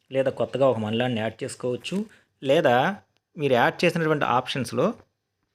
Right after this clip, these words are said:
ఏదైనా ఒకదాన్ని మాత్రమే మీరు తీసేయాలనుకుంటే ఒకదాన్ని సెలెక్ట్ చేసుకొని దాన్ని ఇలా రైట్ సైడ్ అనగానే ఆటోమేటిక్‌గా అది పోతుందన్నమాట. లేదా ఇక్కడ ఇచ్చినటువంటి ప్రయారిటీలో వీటిని మీరు మళ్ళీ మార్చుకోవాలి అనుకుంటే కనుక, అంటే థర్డ్ ఇచ్చిన దాన్ని ఫస్ట్ కావాలి అనుకుంటే కనుక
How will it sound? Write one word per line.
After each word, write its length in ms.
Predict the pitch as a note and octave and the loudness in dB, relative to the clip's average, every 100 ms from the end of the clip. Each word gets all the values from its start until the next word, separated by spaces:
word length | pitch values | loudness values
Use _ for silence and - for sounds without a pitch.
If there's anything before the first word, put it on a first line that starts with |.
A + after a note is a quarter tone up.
| _ _ _ _ _ B2+ | _ _ _ _ _ -2
ఏదైనా 300 | C#3 D#3 B2 | 0 2 0
ఒకదాన్ని 420 | A2 C#3+ D#3+ D#3 | 0 2 4 4
మాత్రమే 320 | D3+ D3 D3 | 0 0 0
మీరు 160 | B2+ - | -2 -4
తీసేయాలనుకుంటే 760 | B2 C#3 C3 B2 A#2 B2 D#3 | -6 -2 0 0 -4 -6 -4
ఒకదాన్ని 360 | C#3 A2+ A#2 B2 | -2 -2 -4 -4
సెలెక్ట్ 280 | A#2+ A2+ - | -4 -6 -10
చేసుకొని 360 | A2+ - E3 A#3 _ _ _ _ _ _ _ - | -12 -8 -6 -6 _ _ _ _ _ _ _ -10
దాన్ని 300 | B2 A#2 A2+ C#3+ - _ _ | -6 -6 -8 -10 -14 _ _
ఇలా 140 | C3 A#2 | -4 -2
రైట్ 240 | A2 A#2 | -2 -4
సైడ్ 240 | - A2+ G2+ - _ _ _ _ _ _ - | 0 0 -2 -12 _ _ _ _ _ _ -12
అనగానే 280 | A#2 B2 C#3+ | -6 -2 -2
ఆటోమేటిక్‌గా 460 | A#2+ A#2+ A2+ C3+ | -2 -2 -2 -2
అది 100 | A#2 | -2
పోతుందన్నమాట. 640 | - G#2+ G#2+ G2+ G#2 G2+ - _ _ _ _ _ - | -4 -10 -10 -10 -12 -14 -20 _ _ _ _ _ -4
లేదా 300 | D3+ D#3+ B2 B2+ F3 - _ - | 0 2 2 2 -4 -10 _ -16
ఇక్కడ 160 | - C3+ | -6 -4
ఇచ్చినటువంటి 440 | - F3+ D#3+ D#3+ | 0 0 2 0
ప్రయారిటీలో 640 | C#3 A#2+ C3+ C#3+ G#2+ A#2+ G#3+ - _ _ _ _ | 2 2 2 0 0 0 -2 -6 _ _ _ _
వీటిని 220 | C#3+ C#3+ C#3 | -8 -4 -2
మీరు 220 | C3 A#2 C3 | 0 0 -2
మళ్ళీ 280 | C3+ B2 C3+ | -2 -2 0
మార్చుకోవాలి 640 | A#2 A#2+ - D#3 C#3+ C#3 | 0 -2 -4 -2 0 -2
అనుకుంటే 340 | A#2+ B2 A#2 | -4 -8 -6
కనుక, 220 | A2+ A2 A2+ | -6 -6 -6
అంటే 200 | A#2 B2+ | -4 -4
థర్డ్ 280 | - A#2+ C3 | -2 -2 -2
ఇచ్చిన 200 | - B2 | -2 -4
దాన్ని 180 | A#2+ A#2 | -4 -4
ఫస్ట్ 240 | A2+ - | -6 -2
కావాలి 300 | B2 A#2 A#2 | 0 2 0
అనుకుంటే 300 | G#2+ A2 G#2+ | -4 -8 -8
కనుక 220 | G#2+ A2 | -8 -2